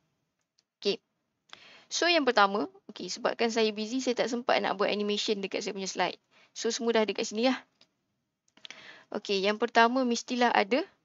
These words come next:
proses. Okey, yang pertama mesti ada proses. Okey, yang pertama sekali mesti ada proses. Okey. Tak kira lah proses tu ialah, uh, naikkan temperature.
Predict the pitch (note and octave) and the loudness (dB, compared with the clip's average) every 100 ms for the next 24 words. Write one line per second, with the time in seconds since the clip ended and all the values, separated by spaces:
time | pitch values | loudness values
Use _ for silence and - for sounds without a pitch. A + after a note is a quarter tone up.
0 | _ _ _ - F#3+ - F3+ E3+ - - | _ _ _ -10 -6 -2 -2 -4 -8 -12
1 | - _ _ _ _ _ _ _ _ - | -20 _ _ _ _ _ _ _ _ -12
2 | F3+ - G#3 G3+ A3 A3 A3 A3 - G#3 | -10 -8 -6 -4 -2 -2 -4 -2 -4 -4
3 | G#3 - G#3 - - _ _ _ _ _ | -4 -4 -4 -4 -10 _ _ _ _ _
4 | _ _ _ _ _ A#3 A#3+ G#3 A3 C#4 | _ _ _ _ _ -4 -4 -4 -6 -2
5 | - B3 C4 C#4 C4 B3+ A#3+ A#3 A3+ - | 0 0 0 -2 -2 -4 -2 -4 -6 -6
6 | A3+ G#3 A#3 D#4 _ _ _ _ _ F#3 | -4 -2 -2 -4 _ _ _ _ _ -8
7 | - F#3 - - - _ _ _ _ _ | -8 -6 -8 -10 -16 _ _ _ _ _
8 | _ _ - - D4 _ _ _ _ _ | _ _ -12 -6 -6 _ _ _ _ _
9 | - _ - - C4 C#4+ D4 C4 G3+ A3 | -20 _ -8 -6 -2 2 4 4 2 -2
10 | A3 A#3+ - C4+ A#3+ A3 A3 A3 A3 A#3 | -2 -2 -4 -8 0 4 4 6 4 2
11 | - _ - - - - F#3+ F#3+ G3 G#3+ | -10 _ -20 -20 -10 0 2 2 2 2
12 | A#3+ - B3 B3 A#3+ A#3+ B3 - D#3 | 2 2 2 2 0 -2 -4 -4 -4